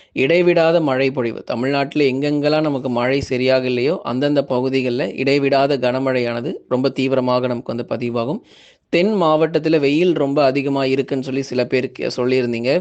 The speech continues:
கவலைப்படாதீங்க, அடுத்த மூன்று நாட்களும் உங்களுக்கு மழை தான். மதுரை முதல் குமரி வரைக்கும் எங்கெல்லாம் வெயிலுடைய தாக்கம் ரொம்ப அதிகமா இருந்துச்சோ, அந்த பகுதிகளுக்கெல்லாம் மறுபடியும் நல்ல ஒரு தீவிர மழை கிடைக்கும்.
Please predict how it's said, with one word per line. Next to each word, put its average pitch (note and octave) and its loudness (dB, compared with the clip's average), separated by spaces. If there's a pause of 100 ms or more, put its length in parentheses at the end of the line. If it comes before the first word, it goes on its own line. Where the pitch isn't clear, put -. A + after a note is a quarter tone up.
கவலைப்படாதீங்க, B2 0
அடுத்த C3+ 0
மூன்று D3+ -2
நாட்களும் C3+ -2
உங்களுக்கு B2+ -4
மழை B2 -2
தான். A#2 -4 (400)
மதுரை D#3 2
முதல் D#3+ 0
குமரி D3 0
வரைக்கும் C3+ -2
எங்கெல்லாம் C#3+ 0
வெயிலுடைய C#3+ 0
தாக்கம் C3+ -2
ரொம்ப C3 0
அதிகமா B2+ -2
இருந்துச்சோ, B2+ -4
அந்த B2 -4
பகுதிகளுக்கெல்லாம் B2+ 0
மறுபடியும் B2+ 0
நல்ல B2+ 2
ஒரு A#2+ 0
தீவிர B2+ 0
மழை A#2 0
கிடைக்கும். A2+ -4